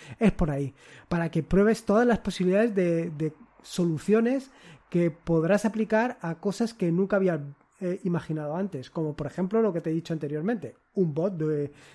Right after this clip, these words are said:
de Telegram que lo puedes instalar en tu Raspberry y utilizarlo para, eh, cosas que de otra manera no podrías hacer, o por ejemplo tener una base de datos instalada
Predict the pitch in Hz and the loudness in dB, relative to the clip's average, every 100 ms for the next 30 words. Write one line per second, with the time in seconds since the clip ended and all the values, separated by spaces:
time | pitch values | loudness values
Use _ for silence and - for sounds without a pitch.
0 | - 156 156 185 185 208 240 170 151 180 | -8 -6 0 2 2 0 -2 -4 -2 -2
1 | 185 190 196 208 165 - 170 165 156 175 | -4 -4 -2 -2 -2 -2 -4 -2 -2 -2
2 | 180 170 208 247 254 - 190 202 - 170 | 0 0 0 0 -4 -4 -2 -2 -2 -2
3 | 156 156 190 226 208 160 151 160 _ - | -2 -2 -2 -2 -2 -4 -4 -8 _ -4
4 | 196 196 226 226 175 165 147 160 185 175 | -2 -2 -4 -4 -4 -2 -4 -4 -4 -4
5 | 175 190 180 151 147 143 - 151 143 _ | -4 -2 -4 -6 -6 -6 -8 -16 -16 _
6 | - - 160 160 160 175 180 214 165 165 | -20 -12 -6 -4 -2 -4 -4 -4 -4 -4
7 | 165 151 - 160 160 175 147 160 165 160 | -4 -4 -4 -4 -4 -6 -8 -10 -8 -8
8 | 160 | -8